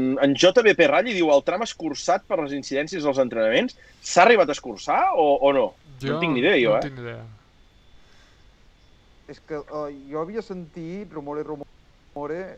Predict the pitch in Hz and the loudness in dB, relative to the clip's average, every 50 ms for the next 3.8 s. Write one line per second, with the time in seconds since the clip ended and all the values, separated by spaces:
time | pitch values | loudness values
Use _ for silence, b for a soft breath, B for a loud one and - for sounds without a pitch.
0 | - - - 139 135 131 131 131 127 123 123 127 127 117 - - 139 135 139 147 | -20 -20 -18 -16 -16 -14 -14 -14 -14 -12 -12 -12 -12 -12 -10 -10 -10 -10 -8 -10
1 | 165 151 151 131 135 147 156 151 143 123 113 107 - - _ - _ _ - _ | -10 -10 -8 -6 -6 -6 -6 -6 -8 -10 -12 -16 -20 -20 _ -20 _ _ -20 _
2 | _ _ _ - 120 123 120 120 117 117 117 117 113 113 113 107 - - _ _ | _ _ _ -14 -12 -12 -12 -12 -12 -12 -12 -12 -12 -12 -14 -16 -18 -20 _ _
3 | - _ - _ - - _ _ _ _ _ _ _ _ - 127 | -20 _ -20 _ -20 -20 _ _ _ _ _ _ _ _ -14 -12